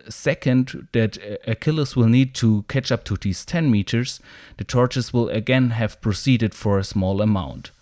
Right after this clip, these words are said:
From this, Zeno concluded that Achilles, although being farther than the to-, uh, faster than the tortoise,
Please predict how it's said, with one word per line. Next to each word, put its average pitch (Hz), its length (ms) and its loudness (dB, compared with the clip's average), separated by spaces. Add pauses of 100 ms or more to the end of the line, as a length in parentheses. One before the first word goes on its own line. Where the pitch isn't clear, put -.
(680)
From 123 320 0
this, 175 260 -2 (180)
Zeno 147 460 2
concluded 135 840 0 (320)
that 107 340 2 (240)
Achilles, 143 680 0
although 170 460 0
being 143 280 2
farther 156 460 0
than 117 200 2
the 113 80 0
to-, - 260 -10
uh, 120 120 -4
faster 147 460 -2
than 113 180 2
the 107 80 0
tortoise, 135 640 -2